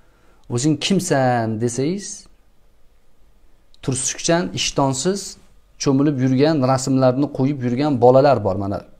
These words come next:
bitta bola bor, Bahodir degan. O'zi asli kosonlik ekan.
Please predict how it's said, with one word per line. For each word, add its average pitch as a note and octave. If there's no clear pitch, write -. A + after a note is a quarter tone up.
bitta A2+
bola B2
bor, G#2
Bahodir A2+
degan. F#2+
O'zi A#2
asli B2+
kosonlik A#2+
ekan. D#3